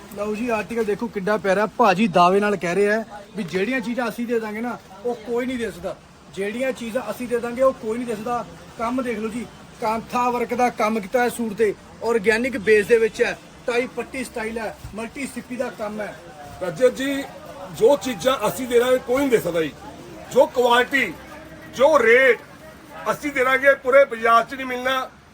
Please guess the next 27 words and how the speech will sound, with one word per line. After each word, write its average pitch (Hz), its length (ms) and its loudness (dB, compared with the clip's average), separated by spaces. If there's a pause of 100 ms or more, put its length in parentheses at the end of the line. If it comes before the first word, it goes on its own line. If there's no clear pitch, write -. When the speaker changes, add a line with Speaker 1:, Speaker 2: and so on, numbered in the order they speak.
(120)
Speaker 2:
ਅਸੀਂ 294 220 -4
ਦੇਣ 262 260 0
ਜਾ 240 200 0
ਰਹੇ 240 160 4
ਹਾਂ 247 160 0 (320)
ਰਕਸ਼ਾ 294 360 2
ਬੰਧਨ 254 300 -2
ਆਫਰ 247 240 0
ਤੇ 262 280 2 (320)
ਨਵੀਆਂ 277 380 0 (100)
ਚੀਜ਼ਾਂ, 254 360 0 (440)
ਅੱਧੇ 262 400 4
ਰੇਟ, 262 360 6 (280)
ਸੋਹਣੀ 269 320 0
ਕੁਆਲਿਟੀ, 247 600 -2 (240)
ਡਿਫਰੈਂਟ 277 340 -2
ਕੁਆਲਿਟੀ, 254 600 0 (180)
ਹਟ 247 180 -2
ਕੇ 294 100 -2
ਕੁਆਲਿਟੀ, 247 580 -6 (200)
ਫੈਂਸੀ 277 360 0
ਦੁਪੱਟੇ 233 320 -6
ਨਾਲ 196 140 -6
ਭਾਜੀ। 165 240 -8 (220)
Speaker 1:
ਰੇਟ 240 200 -8
ਦੇ 269 180 -4
ਦਾਂਗੇ 277 260 -8